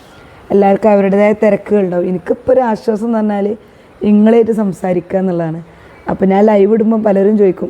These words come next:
പ്രത്യേകിച്ച് റിലേറ്റീവ്സിലെ ചില ആളുകളൊക്കെ ചോദിക്കും, "എന്തിനാണ് ഇങ്ങനെ ലൈവൊക്കെ ഇടുന്നത്?" അങ്ങനെ ഇങ്ങനെയൊക്കെ ചോദിക്കും. അപ്പോൾ ഞാൻ പറയും, അപ്പം ഞാൻ ജീവിച്ചിരിപ്പുണ്ട്, അല്ലെങ്കിൽ എന്താ പറയുക,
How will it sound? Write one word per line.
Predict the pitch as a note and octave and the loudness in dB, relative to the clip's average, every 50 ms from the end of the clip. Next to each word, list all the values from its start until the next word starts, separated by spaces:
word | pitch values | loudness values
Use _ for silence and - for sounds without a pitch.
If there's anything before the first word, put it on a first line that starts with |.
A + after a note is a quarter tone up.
| - - | -10 -10
പ്രത്യേകിച്ച് | F3+ E3+ - F#3+ F3 - A3 | -8 -4 -4 -2 -2 -2 0
റിലേറ്റീവ്സിലെ | G#3 G#3 G3 G3+ G3 G3 - G#3+ G#3+ G#3+ A#3 A#3 | 0 0 0 0 -2 0 -2 -2 -2 -2 -2 -2
ചില | A3 A#3+ G#3+ G#3 | 0 0 0 0
ആളുകളൊക്കെ | G#3 G3+ G3+ G3+ G3 G3 G3+ | 0 2 2 0 0 0 0
ചോദിക്കും, | F#3+ G3+ F#3 F3 - F#3 E3+ - - - - - - - - - - - - | 0 0 -2 -2 -2 -6 -10 -10 -14 -20 -20 -20 -20 -20 -20 -20 -20 -8 -2
"എന്തിനാണ് | G#3 G3 F#3+ F3+ G3+ G3+ G3+ G3+ | 0 0 2 2 2 0 0 0
ഇങ്ങനെ | G3+ G3 G3 | 2 2 2
ലൈവൊക്കെ | F#3+ F#3+ F3+ F3+ F3+ F#3 G3 F#3+ F#3+ | 2 2 2 2 2 2 2 0 0
ഇടുന്നത്?" | G3 F#3 F3 F3+ F3+ F3 F3 F3 F3 - - D5+ C5+ | 0 0 0 0 -2 -2 0 0 -2 -2 -6 -8 -10
അങ്ങനെ | F#3+ F3 F3 F3 F3+ F3+ | -8 -6 -4 -4 -2 -2
ഇങ്ങനെയൊക്കെ | F#3 F3+ F3+ F3 F3 F3 F#3 | -2 -2 -2 -2 -2 -2 -2
ചോദിക്കും. | D3+ - - E3+ E3 E3+ E3 - - F#3+ - - - - - - - - - - - - - - - - - F3+ | -4 -4 -4 -6 -6 -6 -8 -10 -12 -12 -14 -16 -20 -20 -20 -20 -20 -20 -20 -20 -20 -20 -20 -20 -16 -8 -6 -6
അപ്പോൾ | E3+ - E3+ F3+ | -4 -2 0 0
ഞാൻ | F#3 F3+ F3 F3 | 0 2 2 2
പറയും, | F#3+ G3 G3 G3 G3 G3 G3 G3+ - - - - - - - - - - | 2 2 2 2 2 0 -2 -4 -8 -12 -18 -20 -20 -20 -20 -16 -12 -12
അപ്പം | E3 - - G#3 A3 | -8 -4 0 0 2
ഞാൻ | A3+ G#3+ G3+ G3+ G3+ G#3 A3 A#3 - - - - - - - - - - - - - - | 2 2 0 0 0 0 0 0 -2 -4 -12 -20 -20 -20 -20 -20 -20 -20 -20 -12 -6 -4
ജീവിച്ചിരിപ്പുണ്ട്, | F3 G#3 F#3+ G3+ G#3 - - A#3 A3 G#3 - - A3 G#3+ G3+ G3 G3 G3+ - - - - | -2 2 2 2 2 2 0 0 0 0 0 0 0 2 2 2 2 2 0 -2 -4 -6
അല്ലെങ്കിൽ | F#3+ G3 F#3+ F#3 F#3+ G3 | -6 -4 -2 -2 -2 -2
എന്താ | F#3 F#3 F#3 | -2 -2 -2
പറയുക, | F#3 F#3 F3+ F#3 F3+ F#3 F#3 F#3+ F3+ - | -2 -2 -2 -2 -2 -4 -6 -8 -12 -16